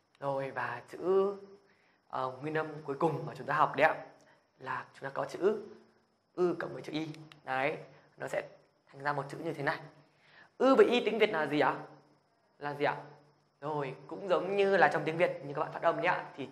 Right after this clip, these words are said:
tiếng Hàn cũng sẽ phát âm là Ui nhá. Ui. Ok. Các bạn sẽ viết chữ Ư trước này. Đó. Và bên cạnh nó là chữ Y đi liền vào. Như này, đọc, đọc là chữ Ui.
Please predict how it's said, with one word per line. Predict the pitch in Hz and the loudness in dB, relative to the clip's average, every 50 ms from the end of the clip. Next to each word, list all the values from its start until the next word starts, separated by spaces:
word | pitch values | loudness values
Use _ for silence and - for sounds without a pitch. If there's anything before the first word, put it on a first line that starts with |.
| - _ | -14 _
tiếng | - 135 135 | -8 -6 -6
Hàn | 160 151 135 | -6 -8 -8
cũng | - 147 147 160 | -8 -8 -8 -6
sẽ | 180 185 | -8 -6
phát | - 180 | -4 -2
âm | 175 175 160 | -2 -2 -2
là | 139 127 127 139 - - - - - _ _ _ _ _ _ - | 0 0 -2 -2 -2 -8 -16 -20 -20 _ _ _ _ _ _ -4
Ui | 160 175 160 139 - - - - - - - _ _ _ | 0 0 0 0 -2 -6 -12 -16 -20 -20 -20 _ _ _
nhá. | - 139 147 156 151 - - - _ _ _ _ _ _ _ _ _ _ _ - | -6 -6 -6 -6 -6 -12 -18 -20 _ _ _ _ _ _ _ _ _ _ _ -2
Ui. | 165 175 175 143 - - - - - - - - - | 2 2 2 2 2 -2 -10 -16 -18 -20 -20 -20 -20
Ok. | - 143 - 165 151 143 135 - - - - - - - - - - | -16 -6 0 2 2 2 2 0 -4 -12 -16 -18 -18 -18 -12 2 6
Các | 202 | 8
bạn | 226 - - - - | 8 8 8 6 2
sẽ | - - | 0 4
viết | 170 208 214 - - | 4 4 4 4 -2
chữ | - - 190 208 202 - - - - - _ _ _ _ _ _ _ _ _ | -2 2 2 2 2 0 -10 -14 -18 -20 _ _ _ _ _ _ _ _ _
Ư | - 156 160 160 160 160 160 | -6 -4 -2 0 2 0 0
trước | 156 165 185 175 | 4 6 6 6
này. | 165 143 135 - - - - - - _ _ _ _ _ _ _ _ | 6 4 0 -2 -12 -16 -20 -20 -20 _ _ _ _ _ _ _ _
Đó. | 139 139 139 147 160 175 190 - - - - - - - - - - _ _ | -2 0 2 4 6 6 6 4 2 -10 -14 -18 -20 -20 -20 -20 -20 _ _
Và | 131 127 127 | -2 -2 -2
bên | 123 139 151 151 | 2 2 2 4
cạnh | 151 151 - 127 | 4 0 0 2
nó | 131 135 | 0 2
là | 147 139 127 131 139 - - - - - | 2 2 0 0 -2 -6 -14 -20 -20 -12
chữ | - 143 - - | -10 -10 -6 -2
Y | 151 147 147 147 147 147 147 147 | 0 0 0 -2 -4 -10 -12 -14
đi | 143 143 | -14 -12
liền | 135 139 127 127 | -10 -10 -8 -4
vào. | 143 135 - - - - - - _ _ _ _ _ - | -2 -4 -4 -4 -10 -20 -20 -20 _ _ _ _ _ -6
Như | 147 156 | -4 -2
này, | 170 160 143 - - | -2 -2 -4 -8 -14
đọc, | 123 - - | -16 -18 -18
đọc | - - - - | -20 -20 -16 -14
là | 131 - - | -14 -14 -14
chữ | - 113 151 170 - - - _ _ _ _ _ _ _ _ _ _ _ _ | -10 -10 -10 -10 -10 -14 -20 _ _ _ _ _ _ _ _ _ _ _ _
Ui. | - 151 160 147 | -2 0 0 0